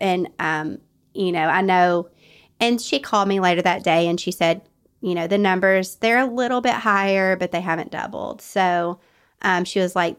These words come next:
"Based on the way you're feeling and things, you know, this is probably a chemical pregnancy," which we were devastated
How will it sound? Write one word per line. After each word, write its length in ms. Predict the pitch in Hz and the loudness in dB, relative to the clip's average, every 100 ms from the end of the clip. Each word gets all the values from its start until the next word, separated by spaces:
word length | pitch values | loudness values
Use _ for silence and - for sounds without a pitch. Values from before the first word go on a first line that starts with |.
| _ | _
"Based 240 | 185 180 - | -2 -2 0
on 140 | 170 | -2
the 80 | 165 | -2
way 120 | 151 | -4
you're 140 | 151 190 | -4 -6
feeling 680 | 269 262 262 240 226 220 214 | -4 -2 0 0 0 0 -2
and 120 | 202 | -2
things, 460 | 185 180 220 190 | -2 -2 -6 -8
you 80 | 190 | -6
know, 260 | 165 160 175 | -6 -8 -8
this 240 | 175 185 185 | -8 -6 -6
is 100 | 196 | -8
probably 500 | - 156 180 156 147 | -2 -2 -2 -2 -4
a 60 | |
chemical 440 | 143 170 - - - | -4 -8 -10 -10 -10
pregnancy," 840 | - - 107 - - - - 214 _ _ _ _ _ _ _ _ _ | -8 -10 -12 -16 -16 -12 -12 -14 _ _ _ _ _ _ _ _ _
which 640 | - 247 240 233 - - - _ _ _ _ _ _ _ | -2 2 2 2 -4 -12 -16 _ _ _ _ _ _ _
we 540 | 220 208 226 247 359 339 | -4 2 4 4 2 2
were 760 | 247 208 202 190 190 185 175 _ _ _ _ _ _ _ _ _ _ _ _ _ _ _ _ _ _ - 208 - _ _ 226 | 2 4 4 4 6 4 2 _ _ _ _ _ _ _ _ _ _ _ _ _ _ _ _ _ _ -10 -10 -14 _ _ -8
devastated 1160 | 247 233 240 302 - - 294 294 311 302 302 | 0 2 2 0 -2 0 2 2 4 4 2